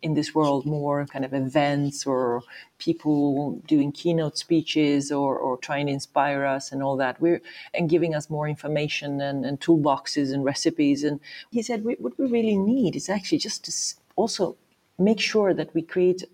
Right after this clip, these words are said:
environments where people can meet and co-create things together, like a physical meeting point and a physical creation and manifestation of projects and ideas rather than,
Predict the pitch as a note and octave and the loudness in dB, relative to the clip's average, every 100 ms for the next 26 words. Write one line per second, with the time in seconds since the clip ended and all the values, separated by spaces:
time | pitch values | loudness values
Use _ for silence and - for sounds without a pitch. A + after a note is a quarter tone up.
0 | _ _ - D#3+ D3+ F3+ D#3+ C#3 D#3+ D#3 | _ _ -6 -2 0 0 0 -2 -4 -2
1 | F3 F3 E3 C#3 C3+ C#3+ E3+ E3 - - | 0 -2 -2 -6 -4 0 2 2 0 -6
2 | D3 C3+ D#3 D3+ D#3+ D#3 D#3 D3 C3+ - | -6 -2 -2 0 2 0 0 -4 -4 -6
3 | C#3+ C#3 D3+ D3+ C#2+ - - - - C#3+ | -6 -2 -2 -2 -8 -10 -18 -20 -8 -8
4 | C#3 - - F#3 F3+ F#3 F#3 D#3+ D3+ D3+ | -6 -12 -2 2 2 2 0 0 0 -2
5 | D3+ - _ _ D#3+ E3+ E3+ E3 D#3+ - | -6 -18 _ _ 0 2 2 0 -2 -2
6 | D3 C#3+ D3 C#3+ E3+ D#3 E3 D3 C3+ - | -2 -2 -4 0 0 2 0 -2 -4 0
7 | D#3+ D3+ D3+ D3 C#3 C#3+ C#3+ C#3 C#3+ E3+ | 2 4 2 0 0 0 0 -2 0 4
8 | D#3+ D#3 C3+ C3 C#3 C#3 D3+ C#3 - C3 | 4 0 -6 -6 -6 -4 -4 -6 -6 -4
9 | C#3 C#3 C#3 C#3+ C#3 C#3+ C#3+ D3 C#3+ C3+ | -2 -2 2 2 2 0 0 2 2 2
10 | C#3 | 0